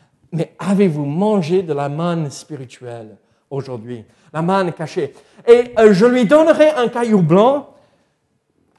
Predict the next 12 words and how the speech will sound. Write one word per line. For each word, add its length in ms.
et 100
sur 280
ce 120
caillou 460
est 160
écrit 560
un 80
nom 460
nouveau. 440
Qu'est-ce 240
que, 60
pourquoi 540